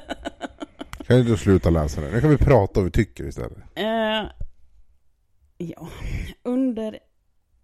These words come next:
Speaker 2: Nej, vänta, vart var jag? Idén föddes i Tyskland. Adventskalendernas saga började i mitten av, gissa.
Speaker 1: Ingen aning.
Speaker 2: Artonhundraåttio.
Speaker 1: Mm.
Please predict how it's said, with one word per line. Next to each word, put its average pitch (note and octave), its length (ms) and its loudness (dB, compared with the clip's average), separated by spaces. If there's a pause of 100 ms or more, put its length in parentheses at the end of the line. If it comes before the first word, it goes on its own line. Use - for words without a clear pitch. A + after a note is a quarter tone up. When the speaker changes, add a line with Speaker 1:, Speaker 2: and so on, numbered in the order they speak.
(500)
Speaker 2:
Nej, A#3 280 -10
vänta, A#3 340 -14
vart - 200 -20
var G#3 140 -14
jag? - 100 -18 (140)
Idén B3+ 360 -6
föddes F3 420 -12
i F#3+ 40 -16
Tyskland. - 680 -12 (600)
Adventskalendernas A3 1400 -10
saga F#3+ 540 -14
började F3+ 540 -10
i F3 40 -10
mitten - 560 -12
av, E3+ 360 -14 (240)
gissa. F3+ 400 -14 (1700)
Speaker 1:
Ingen F2+ 220 -12
aning. D#2 240 -14 (360)
Speaker 2:
Artonhundraåttio. F3 1040 -14 (360)
Speaker 1:
Mm. D#2 280 -8